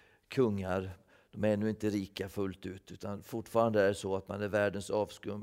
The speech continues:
människors slödder, så länge vi är kvar här. Och jag tror inte,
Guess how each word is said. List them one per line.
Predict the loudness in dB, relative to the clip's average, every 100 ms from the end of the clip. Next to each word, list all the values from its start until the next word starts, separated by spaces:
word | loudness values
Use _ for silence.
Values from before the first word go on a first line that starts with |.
| -6
människors | -4 -4 -6 -8 -10 -8
slödder, | -8 -8 -12
så | -4
länge | -2 -2
vi | -4
är | -4
kvar | -2 -2 -2
här. | -4 -6 -10 _ _ _ _ _ -20 _ _ _ _
Och | 4
jag | 4 6
tror | 2 2
inte, | 2 -2 -2 0 2 2